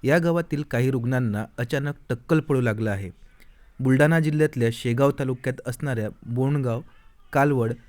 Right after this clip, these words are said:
आणि कठोरा या गावांमध्ये केस गळतीच्या आजाराची दहशत पसरली आहे. स्थानिक आरोग्य विभागाने याबाबतीत सर्वेक्षण करून अचानक सुरू झालेल्या या केस गळतीची कारणं शोधण्याचा प्रयत्न सुरू केला आहे.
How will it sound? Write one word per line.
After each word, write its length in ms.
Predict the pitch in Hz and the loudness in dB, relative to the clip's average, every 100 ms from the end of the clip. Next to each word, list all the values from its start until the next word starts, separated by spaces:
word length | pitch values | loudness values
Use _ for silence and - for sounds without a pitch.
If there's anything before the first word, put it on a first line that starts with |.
| - - - - | -20 -20 -14 0
आणि 180 | 175 | 0
कठोरा 420 | 190 185 - 113 101 - - _ - | 2 -2 -2 -4 -6 -12 -20 _ -2
या 120 | 175 | 0
गावांमध्ये 580 | 170 160 160 160 120 127 | 2 2 0 0 -2 -4
केस 360 | - 143 143 | -2 -4 -2
गळतीच्या 480 | 143 135 127 117 135 | -2 -2 -4 -4 -4
आजाराची 600 | 127 123 135 120 113 117 131 | -4 -4 -2 -4 -4 -10 -8
दहशत 340 | 117 117 113 120 - | -4 -2 -2 -6 -8
पसरली 460 | 113 113 - 107 | -8 -8 -6 -6
आहे. 220 | 98 87 87 - - - - - - | -6 -10 -16 -20 -20 -20 -20 -20 -20
स्थानिक 440 | - 143 139 139 | -4 0 0 0
आरोग्य 420 | - 120 127 139 147 | -4 -2 -2 -2 -2
विभागाने 760 | 147 139 139 139 107 117 123 | 0 0 2 0 -2 -6 -2
याबाबतीत 460 | 131 135 127 - 127 | 0 0 -2 -4 -10
सर्वेक्षण 600 | - 120 123 120 135 131 | -6 -4 -4 -4 -4 -2
करून 280 | 127 113 117 - - - - | -2 -2 -4 -8 -20 -12 -6
अचानक 380 | 135 175 208 - | 0 0 0 -2
सुरू 200 | 185 180 | -4 0
झालेल्या 460 | 170 165 131 123 - 120 | 0 2 0 -2 -6 -6
या 100 | 131 | -4
केस 280 | 131 143 143 | -2 -4 -2
गळतीची 480 | 139 135 143 127 139 | -2 -2 -6 -6 -6
कारणं 400 | - 135 123 127 | -2 -2 -2 -4
शोधण्याचा 540 | 127 113 110 101 113 | -4 -4 -4 -4 -6
प्रयत्न 480 | 117 117 120 120 127 | -4 -2 -2 -2 -6
सुरू 240 | 127 120 | -4 -6
केला 220 | 117 107 | -4 -6
आहे. 240 | 95 95 | -6 -8